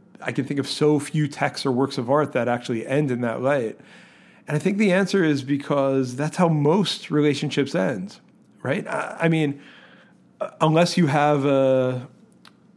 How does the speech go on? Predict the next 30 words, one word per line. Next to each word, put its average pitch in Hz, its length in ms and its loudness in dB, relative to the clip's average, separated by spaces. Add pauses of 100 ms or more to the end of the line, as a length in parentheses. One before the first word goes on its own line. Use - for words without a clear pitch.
(260)
you 147 100 -4
know, 110 240 -6
um, 117 460 -10 (460)
parents 147 480 0
that, 127 420 -2 (200)
that, 117 340 -6 (120)
you 147 120 -2
know, 110 120 -4
live 139 220 2
a 147 40 2
long 139 260 2
time, 160 480 -2
or 113 380 -4
family 139 340 -2
that 135 220 0
lives 135 320 -2 (120)
among 139 300 0
you 151 220 2
that 135 120 -2
you 123 120 -4
talk 143 320 -2
to, 160 220 2
or, 113 300 -2 (460)
um, 110 500 -4 (580)
you 139 100 0
know, 120 100 -2
a 120 60 -4
spouse 151 560 0
that, 131 360 -4
that, 120 220 -6